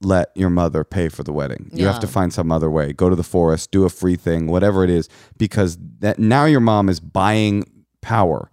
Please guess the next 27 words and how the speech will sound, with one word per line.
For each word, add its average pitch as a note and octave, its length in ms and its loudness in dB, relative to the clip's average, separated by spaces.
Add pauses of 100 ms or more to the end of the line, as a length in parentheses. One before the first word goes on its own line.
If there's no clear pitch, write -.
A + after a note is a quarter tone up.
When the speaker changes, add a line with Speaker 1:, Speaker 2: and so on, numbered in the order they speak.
(140)
Speaker 2:
That A3+ 180 -2
is C4+ 60 -2
Speaker 1:
She A#3 80 0
Speaker 2:
such B3 160 -2
a B3 60 -2
funny G3+ 260 -4
thing F#3 220 -6
that D3 100 -6
moms D#3 340 -4
dream D3 280 -8
of - 140 -14
planning B2 440 -12
a A2 60 -12
wedding. A2+ 400 -14
Speaker 1:
Uh, - 80 -8 (160)
unreal. F2 480 2
Yeah. G2 220 0 (200)
Speaker 2:
I A#2 120 4
didn't F3+ 260 2
Speaker 1:
Listen, F#3+ 40 4
Speaker 2:
w-, E3 220 -2
wanna D#3 220 -6
plan D3+ 280 -10
my A#2 140 -10
own C3 240 -10
wedding. G#2+ 240 -2
Speaker 1:
listen G3+ 580 2